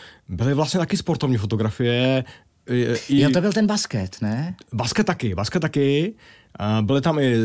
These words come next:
Speaker 1: podvodní, nebo zi-, zimní plavci, já tomu říkám, otužilci,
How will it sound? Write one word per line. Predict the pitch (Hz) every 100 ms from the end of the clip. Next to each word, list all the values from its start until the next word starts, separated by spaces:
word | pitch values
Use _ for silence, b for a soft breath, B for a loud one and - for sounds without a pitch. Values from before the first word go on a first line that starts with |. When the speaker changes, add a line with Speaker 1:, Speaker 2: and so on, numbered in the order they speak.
| 110 107 110 110 - 104
Speaker 1:
podvodní, | 135 135 143 147
nebo | 107
zi-, | 104 123
zimní | 131 147 175
plavci, | 151 131 -
já | 143
tomu | 131
říkám, | 120 117 95
otužilci, | 104 151 156 143 135 147